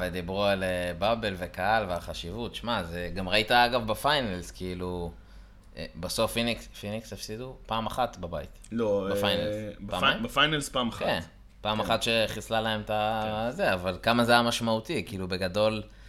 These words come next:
Speaker 1: גם הרגשת את זה במשחק, גם במילווקי, גם בפיניקס, שהקהל, זה היה כיף גם, כאילו, פתאום חזר ה-, הביתיות, חזר הקהל,
Speaker 2: היה
Speaker 1: חזר ה-
Speaker 2: אווירה במילווקי שהזכירה לי את מה שהיה בטורונטו אלפיים ותשע עשרה.
Speaker 1: נכון, גם בחוץ.
Speaker 2: כן, היה, אתה יודע, זה כזה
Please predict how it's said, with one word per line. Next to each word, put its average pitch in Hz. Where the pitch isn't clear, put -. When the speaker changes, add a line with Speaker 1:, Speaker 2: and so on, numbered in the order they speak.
Speaker 1:
גם 98
הרגשת 95
את 110
זה 92
במשחק, 87
גם 98
במילווקי, 98
גם 92
בפיניקס, 92
שהקהל, 85
זה 87
היה 90
כיף 107
גם, 87
כאילו, 85
פתאום 101
חזר 98
ה-, 92
הביתיות, 95
חזר 92
הקהל, 101
Speaker 2:
היה 123
Speaker 1:
חזר 160
ה- -
Speaker 2:
אווירה 147
במילווקי 143
שהזכירה 147
לי 127
את 120
מה 131
שהיה 131
בטורונטו 127
אלפיים 113
ותשע 110
עשרה. 90
Speaker 1:
נכון, 80
גם 87
בחוץ. -
Speaker 2:
כן, 123
היה, 113
אתה 123
יודע, 117
זה 92
כזה 101